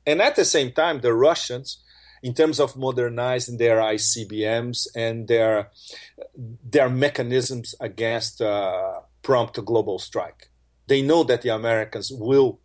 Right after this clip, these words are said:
do a first strike, and, uh, the Pentagon has already admitted that.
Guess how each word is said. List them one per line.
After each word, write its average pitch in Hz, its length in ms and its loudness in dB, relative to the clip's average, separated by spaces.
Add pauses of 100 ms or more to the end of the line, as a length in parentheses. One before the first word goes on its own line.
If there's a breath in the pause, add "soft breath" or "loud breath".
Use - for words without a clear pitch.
(140)
do 120 240 -4
a 101 60 0
first 101 360 -4
strike, 113 500 0
and, 110 180 -8
uh, 104 160 -12
the 113 180 -2
Pentagon 117 340 0
has 104 140 -4
already 107 480 2
admitted 101 580 -4
that. 80 180 -8